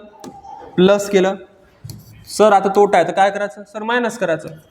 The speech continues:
पाचशे रुपयाची वस्तू, तोटा, तोटा म्हणजे काय करायचं? मायनस, ठीक आहे, ओके. शंभर होती, वीस टक्के तोटा, तोटा म्हणजे मायनस, शंभर मायनस वीस बरोबर.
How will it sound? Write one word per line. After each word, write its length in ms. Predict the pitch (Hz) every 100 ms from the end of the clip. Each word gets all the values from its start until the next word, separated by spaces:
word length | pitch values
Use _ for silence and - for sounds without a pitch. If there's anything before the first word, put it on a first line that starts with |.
| - -
पाचशे 360 | 180 180 226
रुपयाची 400 | 208 190 190 190
वस्तू, 380 | 226 196 - 156 143 - 151 - - - - - _ - - - - -
तोटा, 260 | 190 185 117 - - - - -
तोटा 220 | 160 165
म्हणजे 200 | 190 190
काय 140 | 190 185
करायचं? 260 | 190 190
मायनस, 460 | 180 127 107 107 - - - - - - - - -
ठीक 100 | 185
आहे, 100 | 165
ओके. 140 | 151
शंभर 340 | - 175 185
होती, 280 | 190 190 214 - - - -
वीस 300 | 156 185 160
टक्के 260 | 175 -
तोटा, 380 | 180 180 156 110 107
तोटा 200 | 147 147
म्हणजे 160 | 170 165
मायनस, 300 | 143 120 -
शंभर 420 | 160 160 175 185
मायनस 480 | 175 131 135 151 156
वीस 400 | 151 143 107 - - _ _ _ _ -
बरोबर. 480 | 110 117 101 85